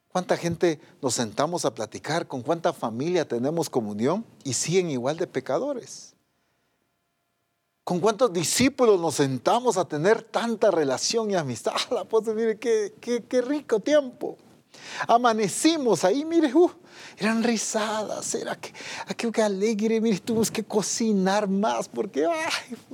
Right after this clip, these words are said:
feliz". Pero sigue viviendo igual, no hay cambio. No, no. Jesús dijo: "El que me sigue", miren, no dijo esto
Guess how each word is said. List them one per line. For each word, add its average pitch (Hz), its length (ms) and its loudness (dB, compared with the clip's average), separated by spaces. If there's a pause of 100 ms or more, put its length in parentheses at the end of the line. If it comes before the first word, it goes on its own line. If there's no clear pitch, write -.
feliz". 226 480 2 (580)
Pero 151 200 -4
sigue 170 520 -4 (540)
viviendo 139 500 -2
igual, 220 400 0 (140)
no 151 100 -6
hay 185 80 -4
cambio. 262 440 -2 (340)
No, 117 140 -2
no. 92 180 -12 (440)
Jesús 240 340 2
dijo: 135 380 0
"El 160 140 2
que 165 120 4
me 139 160 0
sigue", 175 580 0 (2000)
miren, 123 340 -2 (140)
no 127 280 2
dijo 175 320 2
esto - 440 -4